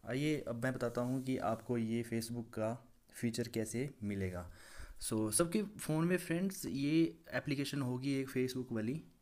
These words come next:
जो Facebook सिंपल एप्लीकेशन है।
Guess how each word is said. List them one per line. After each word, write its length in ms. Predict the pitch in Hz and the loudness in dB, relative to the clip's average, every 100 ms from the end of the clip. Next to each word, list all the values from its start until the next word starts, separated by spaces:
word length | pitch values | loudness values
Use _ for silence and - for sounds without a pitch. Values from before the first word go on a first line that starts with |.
| _ _ _ _ _ _ _ _ _ _ _ _ _ - _ - - | _ _ _ _ _ _ _ _ _ _ _ _ _ -20 _ -20 -10
जो 160 | 113 139 | -4 -2
Facebook 400 | 131 127 127 127 - - - - - - - - | 2 0 0 -6 -8 -20 -20 -20 -18 -18 -20 -16
सिंपल 560 | - 123 117 120 120 113 | -6 -2 -2 0 0 0
एप्लीकेशन 460 | 104 113 113 110 113 | -2 0 0 0 -2
है। 280 | 110 160 | -4 -4